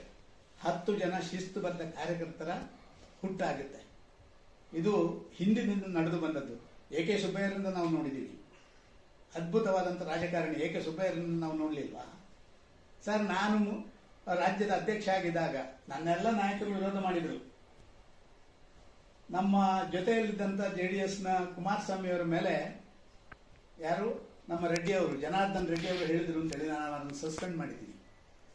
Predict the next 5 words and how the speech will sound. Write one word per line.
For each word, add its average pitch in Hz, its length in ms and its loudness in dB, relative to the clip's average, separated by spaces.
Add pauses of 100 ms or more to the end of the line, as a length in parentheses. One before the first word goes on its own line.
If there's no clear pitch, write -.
(1160)
ಇದೇ 214 240 8 (760)
ರೇಣುಕಾಚಾರ್ಯನ 202 800 2
ಸಸ್ಪೆಂಡ್ 196 480 2
ಮಾಡಿದ್ದೀನಿ, 165 420 2 (1700)
ಇದೇ 214 260 8